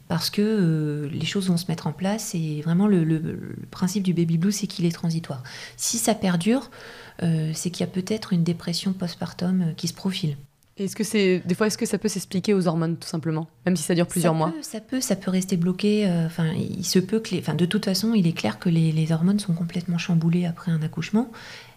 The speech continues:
Speaker 1: Il faut du temps pour que tout ça se mette en place. Moi, ce que je vous conseillerais, c'est de, de ne pas rester seul avec vos problèmes. Faut en parler. Faut en parler, même sur des groupes internet.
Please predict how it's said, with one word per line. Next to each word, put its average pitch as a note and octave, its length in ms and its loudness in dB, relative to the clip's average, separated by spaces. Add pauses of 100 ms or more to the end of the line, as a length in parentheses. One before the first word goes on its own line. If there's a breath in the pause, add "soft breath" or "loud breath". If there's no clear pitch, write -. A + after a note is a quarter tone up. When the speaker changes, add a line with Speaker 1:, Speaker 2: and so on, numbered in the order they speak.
(180)
Speaker 1:
Il E3+ 80 -6
faut G3 180 0
du F#3 180 2
temps G#3 160 2
pour G#3 160 -6
que F3+ 100 -2
tout - 160 -8
ça - 160 -2
se F#3 100 -4
mette E3+ 140 0
en E3 80 0
place. G3+ 320 -4
Moi, F#3+ 80 4
ce F#3+ 80 -2
que G3 80 0
je F3+ 80 2
vous F3+ 60 -4
conseillerais, F#3+ 420 0
c'est G#3 200 -2
de, D3+ 360 -2
de D3 160 -2
ne D#3+ 120 2
pas F#3 200 -2
rester F#3 300 -2
seul F3 320 0
avec D#3 200 0
vos D#3 100 0
problèmes. D#3 360 -6 (380 loud breath)
Faut - 160 -2
en A#3 80 2
parler. G#3+ 340 2 (480 loud breath)
Faut - 140 2
en A3+ 40 6
parler, A3 240 4
même B3 200 4
sur C#4 200 0
des A#3+ 120 2
groupes A#3+ 240 -2
internet. B3 540 -4